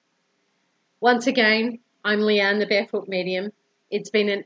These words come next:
absolute pleasure for you to listen in and join me today on Barefoot Radio to guide you and support you in connecting,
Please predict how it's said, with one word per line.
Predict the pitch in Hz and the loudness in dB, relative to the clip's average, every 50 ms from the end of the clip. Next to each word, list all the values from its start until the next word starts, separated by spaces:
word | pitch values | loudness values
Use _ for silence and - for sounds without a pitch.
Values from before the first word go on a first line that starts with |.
| _ _ - | _ _ 0
absolute | 208 226 233 214 220 - - - 214 190 196 190 175 - _ | 2 2 2 2 -2 -6 -4 -4 -2 -2 -2 -6 -6 -10 _
pleasure | - 202 190 185 190 190 180 180 180 - _ _ _ - | -4 -4 -2 -2 -2 -2 -4 -4 -4 -8 _ _ _ -8
for | 214 | -6
you | 202 190 190 185 185 185 185 185 190 190 - _ _ _ _ _ _ _ _ - | -6 -4 -4 -6 -6 -4 -6 -6 -8 -10 -14 _ _ _ _ _ _ _ _ -10
to | - 220 | -8 -6
listen | 190 185 214 - - 190 190 | -4 -4 -4 -6 -6 -6 -4
in | 190 190 190 196 202 196 _ - | -2 -2 -2 -2 -4 -6 _ -8
and | 185 185 180 | -8 -6 -6
join | 170 185 185 185 185 190 | -4 -4 -2 -2 -2 -2
me | 190 190 190 | -2 -4 -4
today | 190 - - 196 185 180 180 190 202 214 - _ _ _ _ _ _ _ - | -6 -8 -6 -4 -2 -2 -2 -2 -4 -6 -10 _ _ _ _ _ _ _ -12
on | 190 196 196 190 | -8 -8 -4 0
Barefoot | 196 185 196 196 - 214 - - | 0 0 0 0 -2 -8 -6 -4
Radio | 196 185 185 180 190 190 190 190 190 196 196 _ _ _ _ _ _ _ - | -2 -2 -2 -2 -2 -2 -2 -4 -4 -6 -8 _ _ _ _ _ _ _ -6
to | - 220 | -6 -4
guide | 170 180 190 180 180 185 190 180 180 | -2 -2 -2 0 0 0 -2 -4 -6
you | 185 190 185 190 196 202 - _ _ _ - | -8 -8 -6 -6 -6 -8 -12 _ _ _ -8
and | 190 190 190 | -8 -6 -8
support | 190 - - 185 196 _ - 226 202 202 - 196 | -8 -8 -8 -8 -8 _ -6 -4 -4 -4 -4 -6
you | 185 196 208 190 180 175 175 - _ _ _ _ | -4 -2 0 0 0 -2 -6 -10 _ _ _ _
in | - 185 190 | -12 -12 -12
connecting, | 185 - - 202 185 185 185 - _ - - 214 220 233 247 | -12 -10 -8 -6 -6 -6 -6 -8 _ -8 -6 -6 -6 -6 -8